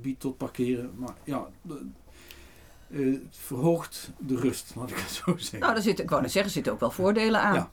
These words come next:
Speaker 1: precies.
Speaker 2: Ja, ja.
Speaker 1: Misschien mag ik nog een opmerking maken over de verandering van de tuin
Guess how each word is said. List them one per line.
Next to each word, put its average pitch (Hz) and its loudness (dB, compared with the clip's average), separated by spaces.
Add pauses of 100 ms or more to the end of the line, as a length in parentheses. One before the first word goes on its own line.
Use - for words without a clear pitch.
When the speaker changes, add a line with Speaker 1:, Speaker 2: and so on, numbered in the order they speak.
Speaker 1:
precies. 98 -14
Speaker 2:
Ja, 185 4 (200)
ja. 175 0 (840)
Speaker 1:
Misschien 151 4
mag 165 6
ik 170 4
nog 151 2
een 147 -2
opmerking 143 2
maken 123 0
over 110 -2
de 101 -6
verandering 120 4
van 95 -4
de 87 -8
tuin 170 0